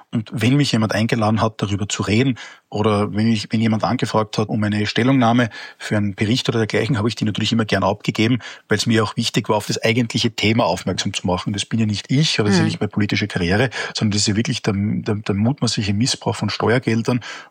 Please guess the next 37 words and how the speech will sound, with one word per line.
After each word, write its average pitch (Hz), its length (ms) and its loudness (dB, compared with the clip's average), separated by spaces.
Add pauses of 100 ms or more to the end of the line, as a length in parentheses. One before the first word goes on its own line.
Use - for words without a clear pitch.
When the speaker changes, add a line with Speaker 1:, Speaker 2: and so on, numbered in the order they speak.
Speaker 1:
und 143 180 2
eine 113 160 2
gewaltige 107 500 0
Finanzaffäre, 104 640 0
die 107 120 -4
zahlreiche 104 480 0
andere, 120 340 0 (480)
ich - 140 -4
sag, - 240 -4 (180)
schwerkriminelle 107 840 2
Nebenstränge 104 640 0
hat. - 220 -2
Ja, 110 140 2
da 98 100 0
haben 98 140 0
wir 104 80 0
noch 101 160 -2
nicht 113 240 0
über 101 120 0
die - 100 -4
Crystal - 360 -2
Meth 101 180 0
Affäre 110 440 2 (320)
gesprochen, 113 580 0 (320)
die 113 80 2
es 107 80 0
in 113 60 2
Graz 101 300 -2
gegeben 107 340 2
hat. 107 120 0
Da 113 60 2
haben 107 120 2
wir 104 80 2
noch 104 160 -2
nicht - 240 0
über 110 160 0
den 101 200 0